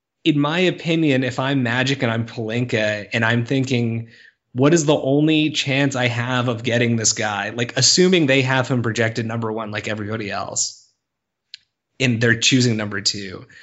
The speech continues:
the only chance they have to get this guy is if they can,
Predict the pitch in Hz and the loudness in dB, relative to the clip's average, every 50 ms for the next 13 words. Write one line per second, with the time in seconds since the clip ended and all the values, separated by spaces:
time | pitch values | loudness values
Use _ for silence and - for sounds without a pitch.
0 | - - - - _ _ 123 123 - 139 143 156 170 180 185 180 170 - - 147 | -20 -20 -20 -20 _ _ -2 -2 0 2 4 4 6 4 4 2 2 0 0 2
1 | 139 139 135 - 139 127 117 107 127 127 127 127 127 117 - - 110 107 113 117 | 2 2 0 -2 -2 -4 -2 0 -2 0 0 -2 -2 -2 -2 -4 -2 0 0 -2
2 | 117 117 - 117 107 - 104 104 107 113 113 113 113 113 107 101 104 104 101 104 | -2 0 -2 0 0 0 -2 -4 -6 -4 -4 -4 -4 -6 -6 -8 -8 -8 -8 -10
3 | - - - _ - - _ _ _ _ _ - 127 120 120 117 117 117 113 113 | -10 -14 -20 _ -20 -20 _ _ _ _ _ 0 2 4 4 4 2 2 2 2
4 | - - - - - - _ _ _ _ _ _ 131 127 131 127 120 117 - - | 2 2 0 -4 -10 -20 _ _ _ _ _ _ -4 -2 0 0 -2 -4 -6 -14
5 | - _ _ _ _ _ 117 120 127 139 131 135 147 127 131 131 127 135 139 - | -18 _ _ _ _ _ -4 0 0 0 2 2 0 0 2 0 -2 -2 -4 -8
6 | - | -14